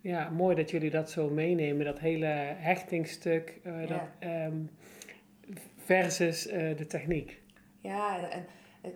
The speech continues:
Speaker 2: het is, het, ik vind ook niks mooier als zo'n veel te vroeg geboren baby voor de allereerste keer bij vader of moeder leggen. We proberen altijd moeder de eerste keer, maar ja, soms heeft moeder, moeder een keizersnee gehad of is ze nog op de operatiekamer of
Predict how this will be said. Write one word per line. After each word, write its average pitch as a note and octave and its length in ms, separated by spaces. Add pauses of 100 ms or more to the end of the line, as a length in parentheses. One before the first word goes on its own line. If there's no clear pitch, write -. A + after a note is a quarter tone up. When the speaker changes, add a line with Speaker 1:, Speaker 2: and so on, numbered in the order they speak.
Speaker 2:
het F3+ 160
is, - 200 (140)
het, - 100 (200)
ik F#3 140
vind - 280
ook - 140
niks A3+ 420
mooier B3 540
als - 580
zo'n F3 480
veel A#3 260
te G#3+ 100
vroeg F3+ 260
geboren D#3+ 500
baby C#4 460 (300)
voor F#3 180
de F#3 60
allereerste A#3 760
keer A3 360
bij F3+ 380 (460)
vader G3 340
of F3 160
moeder F#3+ 340
leggen. D3+ 340
We D#3+ 60
proberen E3 480
altijd D#3+ 320
moeder E3 500 (480)
de - 60
eerste G3 340
keer, A3 280
maar G#3 120
ja, E3+ 140
soms F3 400
heeft F3 180
moeder, F3 240 (180)
moeder F3+ 280
een F3 80
keizersnee F3 640
gehad F3 340
of D#3+ 140
is D#3 180
ze F3+ 80
nog F3 140
op F3+ 120
de F3 80
operatiekamer F3 1000
of D3+ 140